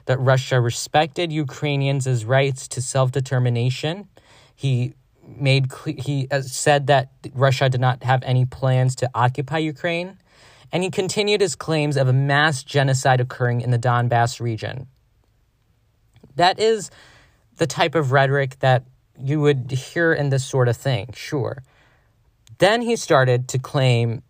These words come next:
that his military was seeking the, quote, "demilitarization and denazification of Ukraine." This is objectively outlandish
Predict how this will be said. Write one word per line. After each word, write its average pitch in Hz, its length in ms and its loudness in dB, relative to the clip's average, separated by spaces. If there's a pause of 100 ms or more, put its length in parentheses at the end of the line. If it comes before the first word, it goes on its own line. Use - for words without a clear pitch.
that 135 200 0
his 135 180 0
military 151 540 2
was 135 220 0
seeking 151 580 -2
the, 131 160 0 (500)
quote, 139 400 0
"demilitarization 143 1200 0
and 135 320 0 (340)
denazification 131 1600 -2 (140)
of 127 140 0
Ukraine." 127 720 -2 (960)
This 220 140 2
is 226 120 0
objectively 143 920 2
outlandish 131 760 2